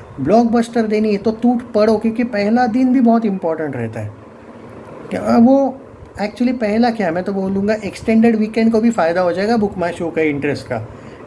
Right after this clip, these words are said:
Extended weekend मिल रहा है भाई, I think Wednesday, Thursday, Friday, Saturday, Sunday, पाँच दिन मिल रहे हैं।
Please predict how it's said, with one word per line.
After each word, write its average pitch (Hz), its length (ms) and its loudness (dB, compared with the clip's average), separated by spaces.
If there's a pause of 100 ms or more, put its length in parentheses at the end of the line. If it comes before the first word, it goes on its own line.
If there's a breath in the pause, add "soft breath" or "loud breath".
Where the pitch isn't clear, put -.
Extended 208 520 2
weekend 220 340 0
मिल 202 120 2
रहा 196 120 0
है 202 60 2
भाई, 220 220 2
I 185 40 -4
think 202 160 -2
Wednesday, 190 540 0
Thursday, 185 360 0 (320)
Friday, 180 500 2
Saturday, 202 380 -2
Sunday, 196 320 0
पाँच 185 200 0
दिन 202 160 0
मिल 196 180 0
रहे 180 140 2
हैं। - 80 -4